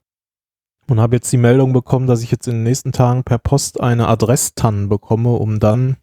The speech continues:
quasi zu verifizieren, ja, ich wohne da jetzt wirklich und, äh, muss diese tan dann dort eingeben,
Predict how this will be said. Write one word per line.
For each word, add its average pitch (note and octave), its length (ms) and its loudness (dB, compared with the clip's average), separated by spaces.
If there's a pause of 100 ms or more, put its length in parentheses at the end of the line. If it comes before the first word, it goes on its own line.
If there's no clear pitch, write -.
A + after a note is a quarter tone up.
(340)
quasi A2+ 480 2
zu - 200 0
verifizieren, B2 1000 2 (400)
ja, A2+ 280 4
ich B2+ 120 0 (480)
wohne A#2+ 300 2
da A2 40 4
jetzt A2 180 0
wirklich D#3 540 0
und, A#2+ 300 -2 (100)
äh, A2 300 0 (920)
muss B2+ 140 0
diese A#2+ 260 0
tan B2 300 0
dann A2 160 2
dort G#2 220 2
eingeben, A2 640 0